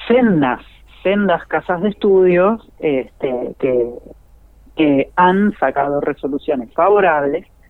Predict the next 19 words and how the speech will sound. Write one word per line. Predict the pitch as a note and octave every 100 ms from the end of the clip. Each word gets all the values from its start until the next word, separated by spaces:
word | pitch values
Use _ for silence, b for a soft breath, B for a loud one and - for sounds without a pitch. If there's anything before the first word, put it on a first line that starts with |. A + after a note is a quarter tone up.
| _
a | - C3
la | C3+
utilización | B2+ C3+ B2+ C#3 - D#3+ C3 B2
de, | B2 A#2+
del | B2 C3+ B2+
lenguaje | C3 D3 D#3
inclusivo, | D#3+ D#3 F#3 - F#3+ F3 F3+ A3 B B B -
eh, | D#3 D3 C3 A#2+
para | - F3 F3+
la | D3+
producción | C#3+ C#3+ B2 - C#3 C3
de |
artículos, | C#3 C#3 D#3 D3 - C#3+ C#3+ C#3 -
de | C#3
tesis, | C3+ D3 C3+ - C#3+ C#3+ -
de | C#3 C3+ B2+
exámenes, | - - C#3+ C#3+ C3+ C3+ C3+ - - b b -
de, | C#3+ C#3+ C3+ B2+ B2
eh, | - C3 B2 A#2+ -